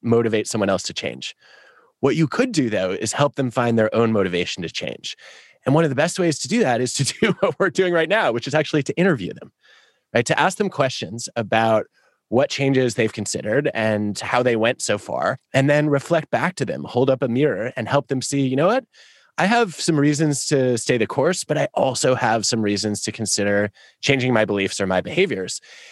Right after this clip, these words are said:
And then if they express an interest in changing, you help them think through what their plan might be. And this has really changed the way I have <laughs> conversations with a lot of people, whether it's friends who are, are concerned about vaccines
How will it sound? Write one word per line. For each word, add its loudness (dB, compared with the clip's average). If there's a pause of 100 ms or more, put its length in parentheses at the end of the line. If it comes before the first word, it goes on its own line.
(120)
And 2
then 4
if -2
they 4
express -2
an -2
interest -2
in -4
changing, 0 (320)
you 4
help 0
them 0
think -2
through 2
what 0
their 0
plan 0
might 0
be. -12 (580)
And 0 (180)
this 0
has -2
really 4
changed -2
the 4
way 4
I 2
have -2
<laughs> -10
conversations 0
with -2
a 4
lot 2
of -4
people, 0
whether 4
it's -2 (300)
friends 2
who 2
are, 2
are 2
concerned 0
about 2
vaccines 0